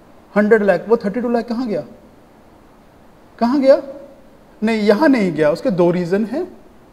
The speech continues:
वो भी पता होना चाहिए आपको। पहला reason तो ये है, ten to fifteen percent means दस से पन्द्रह लाख एमटी तो यहाँ से eliminate हो गया because of adverse weather conditions।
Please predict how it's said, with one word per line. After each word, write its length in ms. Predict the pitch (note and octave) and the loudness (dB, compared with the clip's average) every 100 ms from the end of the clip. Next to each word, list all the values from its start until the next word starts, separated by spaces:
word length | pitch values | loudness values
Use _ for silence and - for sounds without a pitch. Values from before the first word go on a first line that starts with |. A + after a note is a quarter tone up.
| - | -6
वो 80 | G3+ | 0
भी 100 | A#3 | 0
पता 220 | G#3+ E3+ | 2 0
होना 140 | D#3+ D3 | 0 -2
चाहिए 200 | D3 B2+ | -6 -6
आपको। 200 | B2 C#3 | -8 -8
पहला 340 | - G3+ B3+ | -2 2 4
reason 280 | B3 A#3 B3 | 4 2 0
तो 120 | A#3+ | 0
ये 180 | F3 E3 | -2 -2
है, 160 | E3 D4 - - _ - - | -4 -10 -16 -20 _ -20 2
ten 180 | A#3+ A#3+ | 4 6
to 100 | D4 | 2
fifteen 420 | - - C#4 B3+ | 0 0 2 2
percent 260 | G#3+ G3+ G#3 | 2 0 0
means 220 | A#3+ D4 - - - | -2 -4 -8 -20 -10
दस 200 | E3 G#3+ | -2 -2
से 80 | C#4+ | -2
पन्द्रह 360 | C4 G#3 G3+ A3+ | -4 0 0 2
लाख 240 | A#3 A#3 | 0 0
एमटी 200 | A3 A3 | -2 -2
तो 120 | A#3+ | 0
यहाँ 140 | B3 G3+ | -2 -2
से 160 | C#4 F#3+ - - - - | -6 -8 -12 -20 -20 -4
eliminate 520 | G#3 G#3+ A#3+ C4 C4 | 2 4 4 4 2
हो 80 | G3 | 2
गया 120 | F#3+ A3 | 2 2
because 400 | G3 G#3 A3 A3 | 2 2 4 4
of 120 | D4+ - - - - - - | 2 0 -18 -20 -20 -8 2
adverse 440 | F#3 G3 A3+ B3+ - | 4 8 8 8 2
weather 300 | E3 F3+ F3+ F3+ | 0 2 4 4
conditions। 580 | D3 B2 A#2 - - | 2 0 -8 -14 -20